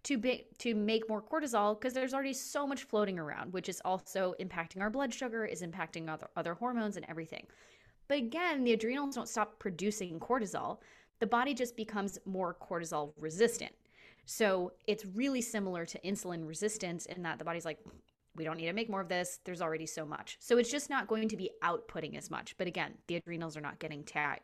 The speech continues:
tired. So then what we'll start to see is after we see the initial stage, and a lot of people debate this as well, but you can pretty much tell by looking at someone's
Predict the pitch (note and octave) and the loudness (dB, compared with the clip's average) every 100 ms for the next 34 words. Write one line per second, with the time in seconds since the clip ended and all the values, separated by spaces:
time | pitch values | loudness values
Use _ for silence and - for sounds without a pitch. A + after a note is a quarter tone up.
0 | - - D#3 A2+ - - - - - - | -10 -2 -2 -2 -8 -16 -20 -20 -20 -14
1 | - B3+ C4+ C#4 C#4 A#3 A3+ A3 G#3 G3 | 2 4 4 2 4 4 4 0 0 -2
2 | G3+ - C#4+ A#3+ G3 - G3 F#3+ - - | -8 -2 0 4 2 2 0 0 -4 0
3 | G3+ G#3 A3+ G#3+ G#3 - F#3+ F#3 F3 F#3 | 0 2 2 2 0 -2 -2 -2 -6 -4
4 | F#3+ G3+ F#3+ F3 - - - - G3 E3 | -4 -2 -2 -2 -6 -10 -10 -6 -4 -2
5 | D#3+ E3+ F3 E3+ - F#3+ F#3+ F#3 - F#3 | -2 -2 -4 -6 -4 2 2 0 -6 -6
6 | E3+ F3 D#3+ E3 D#3+ D#3+ - F3 E3+ F#3 | -6 -6 -4 -4 -4 -8 -8 -10 -2 2
7 | E3 D#3+ E3 D#3 - - - - B3+ D4 | 2 2 -2 -4 -4 -20 -12 -2 0 0
8 | F4+ F4+ F4 - - G#3 G3+ F#3 F3 F3 | 0 2 2 0 2 4 6 4 2 0
9 | G3 F#3 E3 - F#3 F3 E3+ | -2 -2 -2 -2 -2 -2 -6